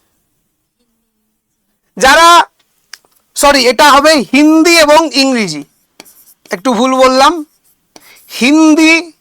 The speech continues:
এবং ইংলিশ। অর্থাৎ তুমি বাংলার টিচার হতে যাচ্ছ,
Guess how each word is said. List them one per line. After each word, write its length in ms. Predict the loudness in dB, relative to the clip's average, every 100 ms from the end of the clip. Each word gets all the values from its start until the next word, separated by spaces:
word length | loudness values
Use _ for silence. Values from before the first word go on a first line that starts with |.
| -6
এবং 400 | -2 2 2 0 -6
ইংলিশ। 760 | -6 -4 -4 -6 -6 -6 -10 -16 _ _ _ _ _ _
অর্থাৎ 440 | -2 0 0 0 -6 _ _ -6
তুমি 280 | -2 0 0
বাংলার 420 | 0 0 0 0 -2
টিচার 320 | -2 0 0
হতে 140 | 0
যাচ্ছ, 360 | 0 -2 -4 -4